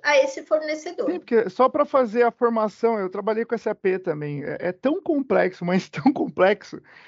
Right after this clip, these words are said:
Speaker 2: que eu acho que eu demorei três anos pra aprender todas as
Speaker 1: É.
Speaker 2: telas e, e movimentos que eu podia fazer ali, desde
Speaker 1: Exatamente.
Speaker 2: lançamento de nota, de projeto, de tudo. E, e, e, e você falando agora de amarração, e,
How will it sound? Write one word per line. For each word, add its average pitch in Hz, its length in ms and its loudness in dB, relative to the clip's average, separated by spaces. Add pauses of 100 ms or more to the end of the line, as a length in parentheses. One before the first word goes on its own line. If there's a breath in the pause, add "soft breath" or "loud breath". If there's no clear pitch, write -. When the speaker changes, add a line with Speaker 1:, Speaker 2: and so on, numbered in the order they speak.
(140 loud breath)
Speaker 2:
que - 60 -4
eu - 20 4
acho 202 80 0
que 220 40 -8
eu 226 40 -4
demorei 233 240 4
três 277 360 0
anos 302 180 2
pra 320 80 2
aprender 269 640 -2
todas 240 320 2
as 220 140 2
Speaker 1:
É. 254 260 -2
Speaker 2:
telas 214 380 4
e, 180 300 -4
e 185 80 -8
movimentos 202 480 -4
que - 80 -6
eu 220 40 -8
podia 208 240 -4
fazer 196 440 -2
ali, 160 160 -4
desde 240 260 -2
Speaker 1:
Exatamente. 247 260 0
Speaker 2:
lançamento 247 360 0
de 180 100 -8
nota, 175 380 -2
de 156 100 -10
projeto, 175 460 -4
de 180 100 -8
tudo. 196 340 -12 (460 soft breath)
E, 196 80 -2
e, 185 420 0 (440)
e, - 60 -20 (260)
e 190 60 0
você 202 120 6
falando 202 280 4
agora 190 260 4
de 185 80 2
amarração, 190 520 0
e, 85 280 -10